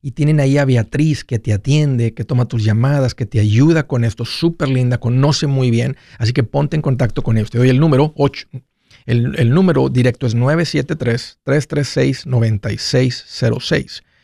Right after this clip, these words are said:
Nueve siete tres, tres tres seis, noventa y seis cero seis. Hay otra manera muy fácil. Ve a mi página, andresgutierrez punto com, al ratito si vas manejando, no puedes en este momento. Bajo los servicios que Andrés recomienda,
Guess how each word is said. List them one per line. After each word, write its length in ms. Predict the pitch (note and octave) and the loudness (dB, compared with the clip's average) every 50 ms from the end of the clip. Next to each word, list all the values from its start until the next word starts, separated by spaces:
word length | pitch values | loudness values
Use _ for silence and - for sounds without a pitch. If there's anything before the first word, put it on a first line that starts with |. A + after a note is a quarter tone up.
| _ _ _ _ | _ _ _ _
Nueve 380 | B2 B2 C3 C3+ C#3+ D#3 E3 | 0 0 2 2 2 0 -2
siete 420 | D#3 - - D3 C#3 C#3 - D3+ C#3+ | -2 -2 0 0 0 0 -2 -6 -6
tres, 520 | - A#2+ A#2+ - - - - - - _ _ _ _ _ _ _ _ | -4 -6 -8 -6 -8 -14 -20 -20 -20 _ _ _ _ _ _ _ _
tres 260 | _ B2 C3 C#3+ C#3+ - | _ 0 0 0 0 0
tres 200 | - - C3+ - | -2 -2 -2 0
seis, 180 | - C3+ C3+ | 0 0 0
noventa 360 | C3+ C3 B2+ A#2+ A2 G2+ - | 2 2 2 2 2 2 0
y 40 | A2+ | -4
seis 220 | - - A#2+ B2 - | -4 -4 -6 -4 -4
cero 140 | C#3+ C3+ C3+ | -4 -4 -2
seis. 320 | - G#3+ E3+ - - - _ _ _ _ _ | 0 0 -2 -2 -4 -10 _ _ _ _ _
Hay 100 | - D3 | 2 2
otra 160 | D3 D3+ E3+ D3+ | 2 4 4 2
manera 180 | C#3+ C#3 C#3+ | 2 2 2
muy 180 | C#3 C#3 C#3+ B2 | 2 2 2 0
fácil. 420 | - - C#3 C3 - - B2 C#3 C3+ | 0 0 0 0 0 -4 -8 -4 0
Ve 100 | B2+ C3 | 2 2
a 60 | B2 | 4
mi 140 | C#3 D3 C3+ | 2 2 0
página, 400 | - D#3 D#3+ C3 - D3+ C#3+ C3 | 0 0 -2 0 0 -2 -2 0
andresgutierrez 640 | B2+ A#2 B2+ B2 B2+ C3 B2 - B2+ A#2+ B2 - | 0 0 0 2 0 0 0 0 0 0 0 -2
punto 300 | - - C3 B2 C#3+ A#2 | -4 -6 -2 -2 -2 -2
com, 220 | - C3 B2+ B2+ - - _ - - _ | 0 0 -2 -2 -4 -8 _ -20 -20 _
al 120 | - B2 A#2 | -4 -2 0
ratito 440 | A2+ A#2 G#2+ A#2 B2 B2 G#2 C#3 G#2+ | 0 0 0 2 0 0 0 0 0
si 100 | A#2+ A2 | 0 0
vas 160 | A2 A2+ A2 | 0 0 0
manejando, 480 | A2 G#2+ A2 - - C#3 C3 C3 B2+ | 0 -2 -4 -2 -2 0 0 2 2
no 140 | B2 A#2+ G#2 | 2 0 0
puedes 180 | - B2 C3 C3+ | 0 -2 -2 -2
en 80 | C3+ | -2
este 160 | G#2+ - - A2+ | -4 -4 -4 -6
momento. 300 | G#2 G2+ F2+ - - - _ _ _ _ _ _ - _ | -6 -6 -8 -10 -14 -20 _ _ _ _ _ _ -16 _
Bajo 340 | - C3 C3 B2 - - C3 | 0 0 2 2 2 0 0
los 200 | B2+ B2+ A2 - | 0 0 0 0
servicios 420 | - C#3 B2 B2+ E3+ G3 A3 F#3+ | 0 0 0 2 0 0 0 -2
que 60 | G#3+ | 0
Andrés 200 | F3 D#3 D3+ C#3+ | 0 0 0 0
recomienda, 560 | C#3 D#3+ D#3 F3+ D#3+ D3+ A#2+ A#2 A2+ - C3 | -2 -2 -2 0 0 0 0 0 0 -2 -4